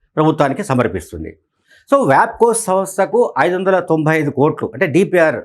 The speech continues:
తయారు చేయడానికి, డీటెయిల్ ప్రాజెక్ట్ రిపోర్ట్ తయారు చేయడానికి సంబంధించి ఐదు వందల తొంభై ఐదు కోట్లు, ఆ, ఇవ్వడానికి స-, చెల్లించడానికి సంబంధించిన సమాచారం మీకేమైనా తెలుసా అని కమిషన్ అడిగింది. దానికి ఆయన,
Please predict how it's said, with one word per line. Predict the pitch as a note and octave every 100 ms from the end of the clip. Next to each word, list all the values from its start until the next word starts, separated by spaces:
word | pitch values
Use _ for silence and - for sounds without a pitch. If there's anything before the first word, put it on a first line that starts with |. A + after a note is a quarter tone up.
| _
తయారు | C3 A#2+
చేయడానికి, | A#2+ G2+ F2+
డీటెయిల్ | G#2+ C#3 F#3 D#3+
ప్రాజెక్ట్ | D3 C3 B2
రిపోర్ట్ | C3 A#2+
తయారు | A2 A2
చేయడానికి | A2+ A2 G2+
సంబంధించి | G2+ G2+ G2 F#2+ - A#3 B3 _ _ _ _ _ -
ఐదు | F#3+
వందల | A#3 A3
తొంభై | - F#3 F#3
ఐదు | F#3
కోట్లు, | F3 E3 F3+ - A3 A#3 - _ _ _ _ -
ఆ, | D#3+ D#3+ E3 _ -
ఇవ్వడానికి | E3 G#3+ G3 E3
స-, | B2+ -
చెల్లించడానికి | A3 B3+ A#3 F3+ E3
సంబంధించిన | D#3 C3+ C#3 C3 - A3+ C4+
సమాచారం | - C#3+ D#3 D3+ D#3 A3+
మీకేమైనా | E3+ D3 D3 B2+
తెలుసా | - C3 B2+ A#2+
అని | A#2
కమిషన్ | A#2+ A2+ -
అడిగింది. | G2+ F2+ E2 D#2 _ _ _ _ _ _ -
దానికి | C#3 G3+ B3+ G3+
ఆయన, | F3 G3+ D#3 D3